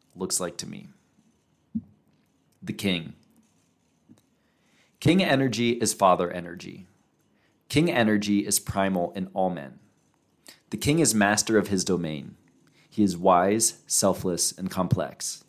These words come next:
The king is the calm in the storm, the structure in the chaos, the opportunity in the crisis.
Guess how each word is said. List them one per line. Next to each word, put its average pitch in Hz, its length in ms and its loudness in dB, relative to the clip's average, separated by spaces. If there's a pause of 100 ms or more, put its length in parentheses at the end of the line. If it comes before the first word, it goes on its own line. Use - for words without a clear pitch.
(880)
The 117 80 -10
king 180 220 4
is 156 120 4
the 135 80 2
calm 127 340 4
in 131 100 0
the 123 60 0
storm, 80 540 -2 (500)
the 107 80 -2
structure 113 520 4
in 110 140 0
the 104 80 2
chaos, - 720 -2 (200)
the - 100 -6
opportunity 98 800 0
in 95 80 -10
the 90 60 -6
crisis. - 720 -4